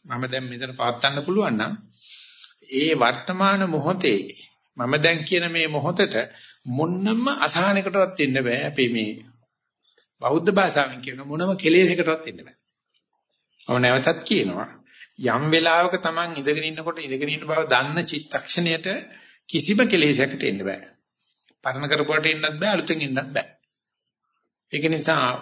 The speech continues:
කවිපදයට කියන අපි උපන් දාසිර කරපු පව් නැත වරක් වැන්දොත් කැලණී කියලා. මම කියනවා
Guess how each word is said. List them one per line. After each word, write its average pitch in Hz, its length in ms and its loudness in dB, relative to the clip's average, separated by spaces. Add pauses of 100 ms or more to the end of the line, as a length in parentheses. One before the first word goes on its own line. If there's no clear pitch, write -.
(300)
කවිපදයට 147 640 0
කියන 156 260 0
අපි 156 280 0 (560)
උපන් 151 280 -2
දාසිර 147 380 2
කරපු 143 340 0
පව් 143 220 0
නැත 139 240 -2 (440)
වරක් 139 380 2
වැන්දොත් 156 420 0
කැලණී 127 680 0
කියලා. 120 240 -10
මම 175 180 2
කියනවා 107 440 0